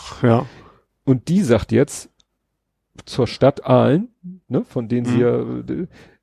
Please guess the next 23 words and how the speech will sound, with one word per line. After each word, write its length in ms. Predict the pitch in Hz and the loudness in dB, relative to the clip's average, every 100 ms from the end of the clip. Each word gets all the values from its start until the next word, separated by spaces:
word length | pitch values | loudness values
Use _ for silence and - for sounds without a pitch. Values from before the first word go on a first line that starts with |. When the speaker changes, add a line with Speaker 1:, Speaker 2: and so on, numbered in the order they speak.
| _ _ _ - | _ _ _ -2
Speaker 2:
Kaufpreis 560 | 135 143 - 135 135 | 0 0 2 2 2
zurück, 320 | - 131 131 | 0 -2 -2
Ersatz 320 | - 110 120 - | -2 -2 -2 -2
der 80 | |
Behandlungskosten 840 | 110 101 101 - 95 - - - 92 | -4 -4 -6 -10 -20 -20 -20 -20 -16
hier. 160 | 92 - | -12 -4
Speaker 1:
Ja. 220 | 123 120 - _ _ | -4 -4 -8 _ _
Speaker 2:
Sache 420 | - 135 151 131 | 0 2 4 4
war 320 | 123 120 117 _ | 4 2 0 _
m-, 160 | 123 120 _ | -20 -20 _
mangelbehaftet. 1120 | 165 123 139 143 135 117 131 - 123 - - _ - - - - - | -6 0 2 2 2 2 0 -2 -4 -4 -14 _ -16 -16 -16 -20 -8
Ich 180 | 117 - | -6 -2
will 100 | 117 | 0
mein 180 | 113 | 0
Geld 220 | 110 117 120 | 2 2 2
zurück 160 | 120 | 2
Speaker 1:
Ja. 200 | 123 123 151 | 2 2 -2
Speaker 2:
und 180 | - 123 | -8 -2
das 180 | 113 - | -2 0
Geld 260 | 113 107 101 | 0 0 -2
für 100 | 110 | -10
die 80 | |
Operation. 520 | 101 95 95 - 104 | -8 -8 -10 -12 -20